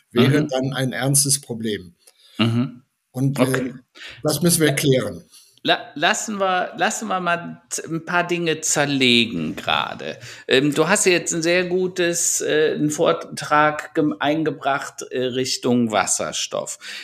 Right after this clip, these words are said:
Speaker 2: Ich möchte mal zurückkommen auf das von dir erst genannte Problem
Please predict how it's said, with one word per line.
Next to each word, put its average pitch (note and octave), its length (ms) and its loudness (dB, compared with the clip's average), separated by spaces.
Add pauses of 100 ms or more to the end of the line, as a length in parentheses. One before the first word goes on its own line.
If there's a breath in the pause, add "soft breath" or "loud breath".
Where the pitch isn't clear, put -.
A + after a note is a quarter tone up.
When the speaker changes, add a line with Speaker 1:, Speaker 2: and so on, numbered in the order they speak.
Speaker 2:
Ich D3 180 2
möchte G#3+ 360 2
mal E3 220 2
zurückkommen E3 560 0
auf D3 200 0
das D3 300 0
von C#3 220 2
dir G#3+ 280 2
erst F#3+ 460 0
genannte D#3+ 600 0
Problem C3 720 0